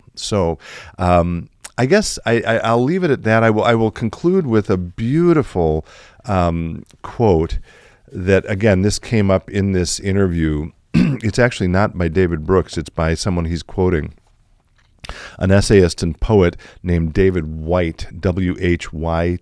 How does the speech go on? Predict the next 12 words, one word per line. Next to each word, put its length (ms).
T 460
E. 360
Uh, 220
and 140
he, 60
and 240
he's 140
talking 420
about 400
friendship, 840
right? 300
Um, 400